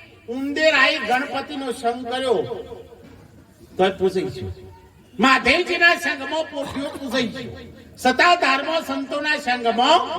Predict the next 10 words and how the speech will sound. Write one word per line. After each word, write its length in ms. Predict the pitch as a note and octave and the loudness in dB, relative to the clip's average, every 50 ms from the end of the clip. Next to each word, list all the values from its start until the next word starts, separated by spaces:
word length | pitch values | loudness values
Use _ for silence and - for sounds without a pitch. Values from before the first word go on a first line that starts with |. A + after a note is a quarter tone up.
| - - - - - - - - - F#4 - | -8 -8 -10 -10 -10 -12 -14 -14 -12 -2 2
પાડો 440 | A#3 A#3+ - - C#4+ - F#4 F#4 | 2 4 4 4 4 6 6 6
પૂજાઈ 460 | F#4+ - F#4 F4+ B3+ - - C4 D#4+ D#4 | 6 4 -2 -4 -4 -2 -4 -4 -6 -4
ગયો, 200 | - F4+ D#4+ D#4+ | -2 -4 -4 -4
પાડો. 680 | - F#4 F#4 F#4 C4 C#4 D#4 D#4+ D#4 D4 C4 G#3 - - - F3+ - - - - - - - G3 | -2 -4 -4 -2 -2 -2 0 0 2 4 4 4 2 2 -4 -8 -8 -10 -12 -16 -16 -12 -2 2
દાદા 380 | A#3 B3 B3+ - D#4 D4+ D4+ | 4 4 4 4 4 2 2
મેકરણના 680 | C#4 C4+ C4+ C4+ C4 C4 C#4 C#4+ C#4+ C#4+ C#4+ C#4 C#4 | 2 0 -4 -4 -4 -4 -6 -6 -6 -6 -6 -6 -6
સંઘમાં 840 | A#3 - A#3+ C4+ C4 C4+ C#4 C#4+ C#4+ C#4 B3+ G#3+ - - B3+ G#3+ - - | -6 -6 -6 -8 -8 -8 -8 -6 -2 0 0 0 0 -2 -6 -8 -2 2
કચ્છમાં 520 | C4+ C#4 - D4 - D4 C#4+ C#4+ B3 - | 2 4 6 6 6 6 6 2 2 0
તમે 220 | C4+ C4 C4+ C4 | 0 0 0 -2
જુઓ, 400 | A3+ G3+ C#4 D4+ D4+ D4+ C4+ A#3+ | -2 -4 0 2 4 6 6 6